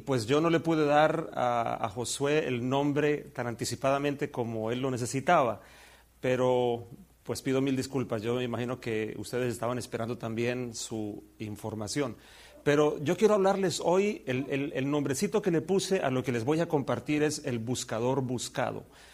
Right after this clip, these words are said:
Esa es la, la perspectiva que quiero darles de lo que vamos a hablar. Tengo tres ideas principales. Son poquitas, son básicas, son sencillas, y espero que puedan ser de ayuda para todos. ¿Qué tal si podemos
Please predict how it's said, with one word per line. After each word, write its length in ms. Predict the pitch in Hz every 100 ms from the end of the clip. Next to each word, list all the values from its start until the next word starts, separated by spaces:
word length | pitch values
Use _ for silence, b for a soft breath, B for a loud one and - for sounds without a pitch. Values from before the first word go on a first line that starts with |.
| B -
Esa 280 | 135 156
es 140 | 156 156
la, 520 | 143 135 120 110 107
la 580 | 117 113 110 104 101 95 b b b -
perspectiva 840 | 151 - 151 139 - 180 139 113
que 140 | 123
quiero 200 | 139 139
darles 320 | 135 143 143
de 60 | 120
lo 100 | 113
que 100 | 113
vamos 260 | 113 120 113
a 40 |
hablar. 260 | 98 92 - B B B B B B _
Tengo 320 | 185 214 214
tres 340 | - 202 202 202
ideas 680 | 175 180 185 175 - - - -
principales. 1080 | 143 139 - - 151 139 110 101 - - - -
Son 260 | - 165
poquitas, 500 | 160 147 180 180 170
son 260 | - 143 131
básicas, 460 | 151 156 156 127 120
son 160 | 139
sencillas, 680 | 139 135 156 156 165 156 - B B B B B
y 120 | 127 120
espero 380 | - 143 147
que 120 | 135 127
puedan 260 | 131 135
ser 180 | 123 123
de 60 | 117
ayuda 320 | 113 123 120
para 160 | 110
todos. 300 | 104 113 107
¿Qué 80 | 151
tal 160 | 196 185
si 80 | 180
podemos 500 | 160 170 175 170